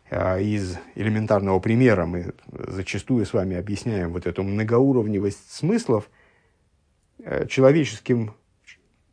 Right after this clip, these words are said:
на уровне, э, человеческого языка.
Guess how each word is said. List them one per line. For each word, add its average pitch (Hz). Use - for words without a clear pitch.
на 127
уровне, 107
э, -
человеческого 143
языка. 131